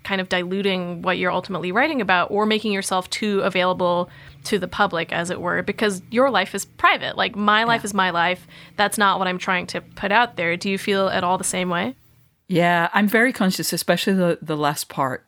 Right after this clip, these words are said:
Speaker 2: you know.
Speaker 1: Mm-hmm.
Speaker 2: I love talking about myself.
Speaker 1: <laughs>
Speaker 2: You know, that's one of the many reasons I love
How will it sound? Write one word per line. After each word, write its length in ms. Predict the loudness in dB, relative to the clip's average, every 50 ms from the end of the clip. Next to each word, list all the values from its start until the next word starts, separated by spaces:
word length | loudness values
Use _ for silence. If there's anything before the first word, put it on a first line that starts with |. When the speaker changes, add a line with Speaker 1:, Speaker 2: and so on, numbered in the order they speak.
| _
Speaker 2:
you 80 | -6 -2
know. 240 | 0 0 0 -2 -2 -2
Speaker 1:
Mm-hmm. 240 | -2 -2 0 2 2
Speaker 2:
I 120 | 2 4 2
love 600 | 2 0 0 2 2 4 4 4 4 2 0 -4
talking 400 | -2 0 0 0 0 -2 -2 -2
about 260 | -2 -2 -2 -2 -2
myself. 600 | -4 -6 -2 2 4 4 4 4 2 2 0 -4 -4
Speaker 1:
<laughs> 60 | -4 -2 -2 -4 -2 -2 -6 -6 -4 -6
Speaker 2:
You 300 | -6 -6 0 2 4 4
know, 60 | 4 4
that's 240 | 2 2 2 2
one 160 | 2 2 2 4
of 100 | 2 2
the 60 | 4
many 260 | 4 4 4 4 4 4
reasons 400 | 4 4 2 2 2 0 2 2
I 100 | 2 2
love 320 | 4 4 2 2 2 0